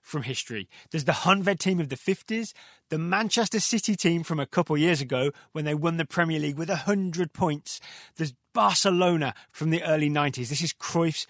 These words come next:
dream team with Stoichkov and Laudrup and Guardiola in his playing days, and a really exciting playing style. It was really fun to watch that team. And also the New York Cosmos of the late seventies. This is the team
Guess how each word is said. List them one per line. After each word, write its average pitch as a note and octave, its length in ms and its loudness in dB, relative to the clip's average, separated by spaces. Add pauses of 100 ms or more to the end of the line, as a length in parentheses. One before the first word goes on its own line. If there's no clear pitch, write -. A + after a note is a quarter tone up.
(220)
dream D#3 400 2
team A#2 360 -6 (200)
with B2+ 120 -6
Stoichkov - 760 -2 (180)
and C3+ 140 -8
Laudrup C3+ 640 0 (220)
and D3 240 -8
Guardiola D#3+ 640 2
in C#3 140 -6
his A#2+ 100 -8
playing C3 380 -2
days, G#2+ 340 -4
and D3 300 -8 (180)
a E3 80 -4
really F#3+ 360 2
exciting C#3+ 500 0
playing A#2+ 260 -2
style. G#2+ 240 -6
It D3 40 -4
was D3 140 0
really E3 380 2
fun C#3 280 -2
to A#2 120 -8
watch A2 220 -8
that A2+ 200 -6
team. D3 280 -6 (240)
And D3+ 120 0
also E3+ 440 4 (300)
the C#3+ 100 0
New D3+ 300 4
York G3 340 4
Cosmos E3 500 2 (160)
of C3 140 -4
the B2+ 100 -2
late C3 300 -2
seventies. A2 580 -6
This D#3+ 240 0
is F3 140 2
the E3 140 0
team C3+ 420 -2